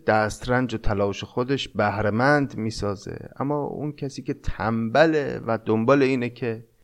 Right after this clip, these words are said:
از دیگران بهش چیزی برسه، این بی‌مغز و پوسته.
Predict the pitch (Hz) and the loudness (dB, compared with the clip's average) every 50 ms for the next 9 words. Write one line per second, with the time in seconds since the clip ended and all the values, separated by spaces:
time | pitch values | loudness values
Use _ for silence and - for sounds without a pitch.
0 | _ - 117 113 107 101 101 101 110 117 110 120 117 123 147 185 214 202 175 165 | _ 0 2 2 0 -2 -4 -2 0 4 8 10 10 12 12 10 8 6 6 6
1 | 147 139 131 - - 135 123 110 110 120 117 131 135 147 156 160 - - 208 214 | 6 6 4 0 -2 -2 -2 0 0 2 2 4 4 4 2 0 0 -2 0 0
2 | 214 185 135 143 156 156 156 156 151 151 - - 147 135 143 139 - - - 220 | 0 0 0 0 0 0 0 0 -2 -4 -6 -8 -8 -6 -8 -8 -6 -6 -4 -4
3 | 214 202 165 120 - - - - - - 98 92 92 87 87 | -4 -4 -6 -8 -10 -12 -16 -14 -10 -8 -8 -6 -8 -10 -14